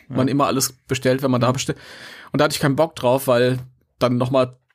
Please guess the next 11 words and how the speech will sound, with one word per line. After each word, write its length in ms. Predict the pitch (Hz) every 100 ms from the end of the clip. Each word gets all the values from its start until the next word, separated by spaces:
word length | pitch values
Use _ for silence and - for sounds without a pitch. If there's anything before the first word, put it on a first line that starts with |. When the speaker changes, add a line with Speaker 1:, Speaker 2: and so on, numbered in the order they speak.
| _ _ _ -
Speaker 1:
ewig 260 | 139 127
viel 220 | - 135 127
Geld, 400 | 127 139 - -
äh, 240 | 123 127
für 220 | 127 131
die, 200 | 123 120 123
für 180 | -
den 160 | 123 117
einen, 360 | 127 131 127 127
für 120 | 120
den, 260 | 113 110